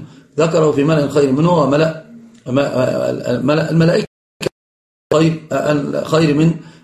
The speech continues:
ملأ البشر. يذكر الله جل في علاه، وذكر الله له الثناء الحسن عليه.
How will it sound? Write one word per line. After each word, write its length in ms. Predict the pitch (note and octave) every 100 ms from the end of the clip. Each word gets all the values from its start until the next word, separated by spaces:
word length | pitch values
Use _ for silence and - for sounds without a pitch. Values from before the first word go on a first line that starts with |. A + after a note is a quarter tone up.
| -
ملأ 640 | B2 D3 D3+ D3+ C3+ C3+
البشر. 400 | C#3+ D3+ D3+ A2+ G#2+ - -
يذكر 360 | C#3 B2+ G3+
الله 340 | G#3+ E3+ D#3+ D#3
جل 180 | C#3
في 100 | C3
علاه، 140 | B2 A#2
وذكر 440 | A#2 D3+ E3 D#3+
الله 280 | C#3+ C#3 D3
له 400 | C3+ E3 E3+ D#3+
الثناء 480 | C3 - C3+ D#3 -
الحسن 380 | - D#3 D3 B2+
عليه. 240 | A#2 G#2